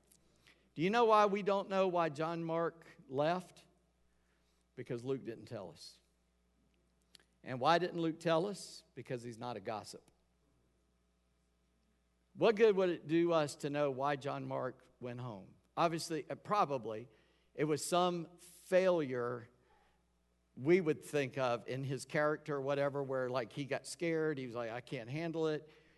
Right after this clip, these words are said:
It would look bad on him. And so Luke doesn't tell us. He just says, "So he went home," and keeps going. I think one of the things that destroys churches the most is gossip.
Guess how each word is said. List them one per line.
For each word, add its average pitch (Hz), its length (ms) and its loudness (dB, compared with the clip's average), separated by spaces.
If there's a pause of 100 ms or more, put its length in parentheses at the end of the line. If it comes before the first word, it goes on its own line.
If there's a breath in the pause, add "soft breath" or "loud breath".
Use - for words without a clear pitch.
It 143 120 0
would 156 160 2
look 185 240 2
bad 196 300 4
on 135 140 -2
him. 110 240 -10
And - 120 -6
so 170 160 -4
Luke 175 200 0
doesn't 190 160 -2
tell 185 180 0
us. 139 100 -4
He 147 80 -6
just 139 160 -8
says, 143 180 -4
"So 151 80 -4
he 151 100 0
went 151 180 -4
home," 117 340 -6 (140)
and 131 80 -14
keeps 139 240 -8
going. 139 320 -6 (1600)
I 170 100 0
think 208 220 6
one 208 140 4
of 190 120 4
the 165 80 0 (200)
things 196 280 2
that 165 100 -6
destroys 180 500 -2
churches 170 400 -4
the 156 100 -6
most 160 360 -6
is 110 120 -14
gossip. 131 460 -4